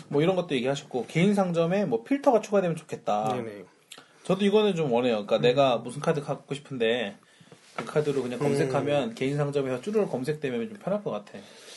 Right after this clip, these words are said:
Speaker 2: 일부러 뭐 구현할 수 있는데 구현 안 하고 있는 것 같은데. 아마 내부에서는 구현은 끝났을 것 같고.
Speaker 1: 네, 재미로, 그게 더 재밌기, 또 나름 그
Speaker 2: 음.
Speaker 1: 재미가 있죠. 상점 찾아다니는 재미가 있긴 한데.
Speaker 2: 네.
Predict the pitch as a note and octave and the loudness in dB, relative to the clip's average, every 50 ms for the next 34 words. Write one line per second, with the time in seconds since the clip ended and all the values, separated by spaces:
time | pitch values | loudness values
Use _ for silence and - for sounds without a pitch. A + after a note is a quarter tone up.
0 | - - _ G3 F#3 F#3+ A3+ A#3 B3 A3+ G3+ F#3+ - - - - G3+ G#3+ A3+ C#4 | -20 -18 _ -14 -10 -8 -4 -4 -4 -4 -6 -10 -16 -16 -4 -2 -2 0 0 -2
1 | C4+ - B3+ G3+ G#3 A3 A#3 B3 A3+ A#3 - A3+ A3+ G3+ D3+ D3+ F3+ G3+ G#3+ G3 | -4 -4 -4 0 0 0 2 0 -2 -4 -4 -6 -6 -4 -2 -2 0 0 -2 -2
2 | F#3+ G3+ A3 F3+ D#3 D3+ - F3 D#3 B2+ D3 D#3+ - - _ _ - A#2+ B2 D3 | -4 -4 -6 -6 -8 -6 -8 -6 -6 -6 -6 -8 -10 -18 _ _ -12 -8 -4 -4
3 | D#3 D3 D3 D3+ - - C#3 D3+ D3+ G#3 G#3 G3+ A3+ G#3+ G3 - D3+ C3+ C3+ D3 | -2 -4 -4 -6 0 2 4 4 6 4 2 2 -2 -6 -2 0 0 0 0 -2
4 | F#3 F#3+ G3+ G3+ - - D3+ A#2+ - - - A2+ B2 A#2+ A#2 A2 G#2 - - - | -4 -6 -6 -6 -4 -6 -6 -6 -6 -6 -6 -4 -2 -2 -2 -4 -4 -8 -6 -4
5 | C3+ C#3+ E3 E3+ E3 D#3+ D3+ C3 B2+ - - - - D#3+ G3+ G3 F#3 F3+ C#3 C3+ | -2 -2 0 0 2 2 2 2 0 -2 -10 -12 0 2 2 2 2 0 -2 -4
6 | D#3 D3+ - - - F#3 D#3 - A#2+ C#3+ F#3 F3 D#3+ D#3 D3 - C3 C3+ C#3+ C3+ | -6 -8 -10 -4 -4 -2 0 2 2 2 0 -2 -2 -4 -4 -6 -6 -6 -4 -4
7 | A2 - - - F3 F3+ F3+ F3 E3+ - - G#3 G#3 G3 F#3 F3 E3 D#3+ D3+ D3 | -4 -4 -6 -6 -6 -4 -4 -4 -6 -6 0 2 2 4 4 2 0 -2 -4 -4
8 | B2 A2+ A#2 B2+ A#2 G#2+ - - A#2+ C#3 D3+ D#3 - B2+ A#2+ A#2 A2+ A2 G#2+ G#2+ | -4 -4 -2 -2 -4 -6 -6 -8 -8 -6 -6 -6 -4 -4 -4 -2 -4 -4 -6 -10